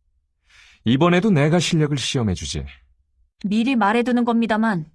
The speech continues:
Speaker 2: 아까 싸웠을 때 몇 번이나 급소를 찌를 수 있었는데도 피해드렸습니다.
Speaker 1: <laughs>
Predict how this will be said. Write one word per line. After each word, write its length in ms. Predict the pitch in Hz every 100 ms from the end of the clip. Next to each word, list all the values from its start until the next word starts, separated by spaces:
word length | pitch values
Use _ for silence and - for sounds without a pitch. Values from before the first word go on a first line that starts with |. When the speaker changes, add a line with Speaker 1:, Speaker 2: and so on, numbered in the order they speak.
| _ _ _ _ _
Speaker 2:
아까 340 | 196 196 233
싸웠을 560 | 220 240 233 226 226 208
때 280 | 220 190 156 _ _ - _ -
몇 240 | 208 220
번이나 300 | 262 254 254
급소를 480 | 247 262 226 262 262
찌를 220 | 262 277
수 120 | 262 233
있었는데도 720 | 202 262 254 240 233 208 156 - _ _
피해드렸습니다. 920 | - 277 254 233 220 226 202 180 - _ _ _ _ _ _ _ - _ _
Speaker 1:
<laughs> 300 | - - 92